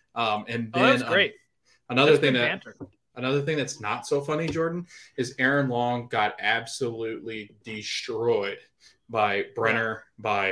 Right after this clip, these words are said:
Speaker 1: Brandon Vasquez. Like, it is, I mean, th-, things just keep getting progressively worse for the U S men's national team as we watch it unfold. The only thing that is a bright spot right now is Josh Sar-,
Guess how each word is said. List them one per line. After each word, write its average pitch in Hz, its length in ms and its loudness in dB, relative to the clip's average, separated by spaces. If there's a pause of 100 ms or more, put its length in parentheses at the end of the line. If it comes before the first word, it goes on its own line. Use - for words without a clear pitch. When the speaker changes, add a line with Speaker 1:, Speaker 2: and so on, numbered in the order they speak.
Speaker 1:
Brandon 104 360 0
Vasquez. 107 720 0 (360)
Like, 107 280 2 (500)
it 131 340 6
is, 117 640 -2 (180)
I 123 120 0
mean, 117 280 -2 (680)
th-, 131 180 -6
things 160 300 2
just - 240 -4
keep 135 180 -6
getting 120 260 0
progressively 117 920 -2
worse 104 360 -2
for - 80 -18
the 107 100 -10
U 104 140 -2
S 98 140 -6
men's 98 160 -12
national 101 380 -14
team - 240 -16 (180)
as 110 240 -6
we 101 100 -10
watch 101 280 -4
it 104 100 -4
unfold. 101 500 -8 (220)
The 143 240 0
only 147 320 4
thing 151 220 2
that 135 260 0 (180)
is 113 200 -2
a 104 180 -2
bright 107 240 0
spot 113 240 -2
right 107 220 -2
now 110 260 -2
is 104 200 -8
Josh - 560 -6
Sar-, 110 320 0